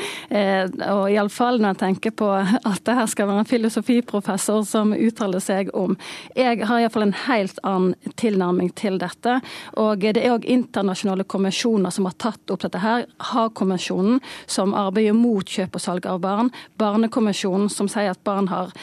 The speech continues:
en rett til å i størst mulig grad få kjenne sine foreldre. Og Den europeiske menneskerettskommisjonen. Så dette her også er jo internasjonalt problematisert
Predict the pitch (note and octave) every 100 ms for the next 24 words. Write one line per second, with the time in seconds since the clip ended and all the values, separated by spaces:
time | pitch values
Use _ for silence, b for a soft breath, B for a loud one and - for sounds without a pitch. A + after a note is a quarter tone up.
0 | B - G#3 G#3 A3 - - G#3 F#3+ F#3+
1 | G3 - G3+ - F#3+ F#3+ F3+ F#3+ G3 -
2 | F#3+ - F#3+ F#3+ G3+ - F#3+ F3+ - G3
3 | G3+ F3+ F#3+ A#3+ B B B A#3 A3 G#3
4 | G3+ G3+ F#3 G3 A3 G3+ - F#3+ F#3+ G3
5 | - F#3+ F#3 - - A3 F#3 F3+ F#3+ F#3
6 | F#3+ A3 B3 A3+ A3+ B3+ - C#4 B3+ F#3
7 | F#3 B3+ - G#3+ F#3+ - G3 F#3+ F#3+ -
8 | G3+ F#3+ G3+ B B B _ A3 G#3 G3
9 | A3 - A#3+ G#3+